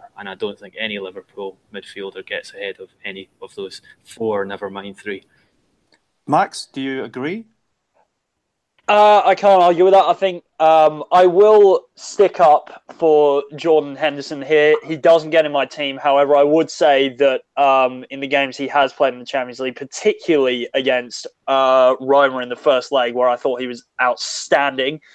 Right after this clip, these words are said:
Speaker 3: um, I thought he was excellent. James Milner also with, I believe, the record for assists in, um, in a single Champions League campaign, has done very well. However, if you were to ask me for, uh,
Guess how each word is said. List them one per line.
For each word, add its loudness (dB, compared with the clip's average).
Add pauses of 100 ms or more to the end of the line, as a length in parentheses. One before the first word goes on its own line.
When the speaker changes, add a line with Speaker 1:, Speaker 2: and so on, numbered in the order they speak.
(400)
Speaker 3:
um, 2
I -2
thought 0
he -4
was -2
excellent. -2
James 0
Milner 2
also 0
with, -2 (320)
I 0
believe, 2
the 2
record 0
for 0
assists -4 (120)
in, -8
um, 2
in -8
a -8
single -6
Champions -2
League -2
campaign, -4
has -4
done -2
very 0
well. 2 (500)
However, 4
if -2
you -4
were -4
to -2
ask 2
me -4
for, 0
uh, 0